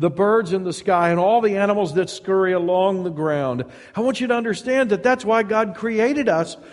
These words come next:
was so that we would govern or manage His creation. Now see, God started Adam and Eve with only a baseline level of knowledge. It's very clear from the Bible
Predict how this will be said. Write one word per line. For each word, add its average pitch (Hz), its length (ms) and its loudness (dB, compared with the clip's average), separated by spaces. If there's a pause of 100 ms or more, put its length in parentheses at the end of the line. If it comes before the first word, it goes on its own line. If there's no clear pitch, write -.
(140)
was 208 180 2
so 269 220 -2
that 233 180 0
we 240 200 -2
would 220 340 -2
govern 190 420 0
or 185 320 0
manage 180 960 -2 (360)
His 214 200 -2
creation. 214 680 -2 (160)
Now 202 100 2
see, 240 220 -4
God 220 320 -2
started 240 500 0
Adam 208 320 0
and 180 80 -2
Eve 190 560 -2
with 180 220 4
only 214 320 2
a 160 80 0
baseline 185 880 0
level 165 420 0
of 170 140 -4
knowledge. 226 640 -4 (1200)
It's 160 160 -2
very 208 320 0
clear 214 300 -2
from 202 160 -8
the 180 100 -6
Bible 175 500 -2